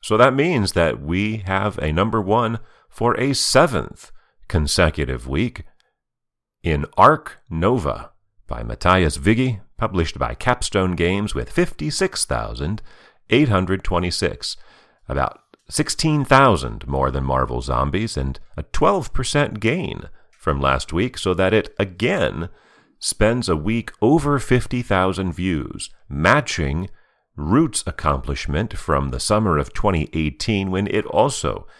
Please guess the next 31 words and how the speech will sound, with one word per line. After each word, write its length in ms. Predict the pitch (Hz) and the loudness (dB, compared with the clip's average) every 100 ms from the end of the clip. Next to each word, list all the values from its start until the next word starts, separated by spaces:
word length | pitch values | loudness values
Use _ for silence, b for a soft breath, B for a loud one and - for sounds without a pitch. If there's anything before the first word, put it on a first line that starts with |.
| b | b
spent 380 | - - 87 80 | -16 0 0 2
seven 340 | - 92 80 73 | 2 0 2 0
weeks 260 | 73 - | -2 -4
at 100 | - | -6
number 240 | 76 71 69 | -4 -2 -4
one, 360 | 64 64 52 - - _ | -2 -4 -4 -12 -20 _
and 300 | 82 76 71 - | -2 0 -2 -4
each 280 | 95 87 - | -4 -2 -4
of 160 | 69 | -2
them 220 | 69 62 | -2 -4
was 180 | 65 67 | -2 -4
over 420 | - 90 60 55 - b b | 0 0 0 -6 -10 b b
fifty 400 | - 82 - 73 | -2 -2 -2 -4
thousand 440 | 69 60 62 64 | -2 -4 -6 -10
views. 460 | 62 64 58 - - _ _ _ _ _ _ _ _ _ _ _ _ - | -8 -10 -10 -16 -20 _ _ _ _ _ _ _ _ _ _ _ _ 0
Arc 260 | 71 71 | 2 2
Nova 300 | 76 78 78 | 2 2 4
also 380 | 78 90 95 - | 4 4 4 2
becomes 480 | 87 78 95 98 80 | -4 0 0 0 -2
the 160 | 73 | -6
sixteenth 760 | 67 - 165 - - 170 123 - | -4 -2 -2 -4 -4 -4 -4 -4
game 440 | 78 62 - - - - _ | -4 -4 -8 -16 -18 -20 _
to 120 | 78 | -8
spend 460 | - - 82 80 - | -6 0 0 0 -2
seven 480 | - - 123 117 123 | 0 2 4 2 0
or 220 | - 78 | 0 0
more 260 | 76 82 113 | 4 4 4
weeks 540 | 120 98 - - - - _ _ _ _ | 2 -4 -6 -10 -10 -14 _ _ _ _
at 100 | - | -8
number 260 | 67 53 71 | -6 -4 -4
one. 440 | 73 58 64 - | -2 -4 -6 -16